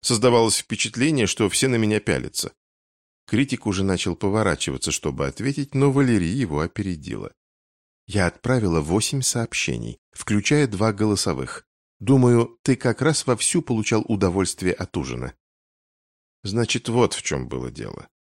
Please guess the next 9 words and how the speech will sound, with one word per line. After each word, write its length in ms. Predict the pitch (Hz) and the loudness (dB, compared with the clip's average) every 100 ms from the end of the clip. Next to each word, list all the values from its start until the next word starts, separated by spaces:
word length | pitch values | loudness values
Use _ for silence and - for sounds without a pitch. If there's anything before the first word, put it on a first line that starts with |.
| _ - | _ -2
Мужчины 540 | 117 123 - 170 156 147 | 2 4 4 2 2 2
подвели 420 | 127 110 117 110 | 0 0 0 2
её 220 | 95 82 | 0 0
сегодня. 640 | - 78 58 50 - - _ - | -4 -6 -8 -12 -14 -18 _ -4
Вернее, 540 | 101 101 107 98 92 | 0 2 4 2 2
в 80 | 95 | 0
этом 220 | 104 107 | 0 0
случае 360 | - 113 - 120 | -2 -4 -2 0
мужчина. 600 | 123 - - 62 - | 0 -2 -6 -6 -10